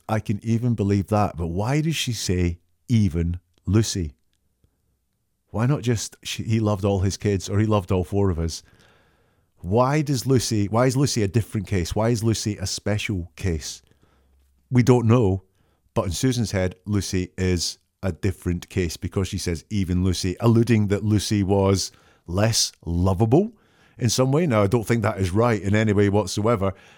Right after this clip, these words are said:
Uh, w-, you know, I'm not trying to excuse something. I'm trying to say what is going on in Susan's mind, that Lucy, um, s-, appears to be less lovable, m-, maybe more difficult as a child.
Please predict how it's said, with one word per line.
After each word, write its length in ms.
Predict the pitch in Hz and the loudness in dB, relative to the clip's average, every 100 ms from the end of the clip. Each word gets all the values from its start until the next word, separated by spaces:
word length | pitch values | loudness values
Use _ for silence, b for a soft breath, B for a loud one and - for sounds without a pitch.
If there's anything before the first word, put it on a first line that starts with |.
| B | B
Uh, 220 | 98 101 | 0 2
w-, 360 | 90 95 98 98 110 104 | 0 -4 -10 -10 -8 0
you 140 | 107 | 2
know, 160 | 98 95 | 2 2
I'm 140 | 101 | 2
not 180 | 107 95 | 2 2
trying 240 | 110 104 | 0 0
to 280 | 98 101 95 | 0 -2 -2
excuse 640 | 98 - - - 160 143 | -2 -2 -2 2 2 2
something. 400 | - 95 107 104 | 0 -2 0 0
I'm 80 | 92 | -2
trying 220 | - 104 | 0 0
to 100 | 92 | 0
say 200 | - 104 | -2 0
what 380 | 90 90 107 - | 0 2 0 0
is 160 | 98 87 | -4 -2
going 320 | 101 98 92 | 0 2 2
on 280 | 92 90 90 b b b | 2 2 -2 b b b
in 300 | 92 90 85 | -2 0 0
Susan's 560 | - - 147 123 101 80 | 0 0 2 4 2 2
mind, 340 | 87 85 85 b b b | 0 0 -2 b b b
that 160 | 90 92 | -4 0
Lucy, 500 | 101 95 - 95 90 b b b - | 2 2 2 0 0 b b b -2
um, 540 | 92 92 92 90 90 | 2 4 4 4 0
s-, 140 | - - | -2 -10
appears 300 | - 117 120 | 0 2 2
to 80 | 92 | 0
be 400 | 107 101 101 98 | 2 4 4 2
less 480 | 85 95 104 104 101 | 0 2 2 0 -2
lovable, 480 | 104 131 135 156 131 | 0 0 2 0 0
m-, 340 | 107 101 110 | 0 2 4
maybe 340 | 104 110 107 80 | 4 4 2 0
more 240 | 90 107 117 | -2 2 2
difficult 640 | 95 117 156 - 117 - | 0 -2 0 2 0 2
as 180 | 98 90 | -2 0
a 80 | 95 | -2
child. 520 | - 101 95 90 | 0 0 2 2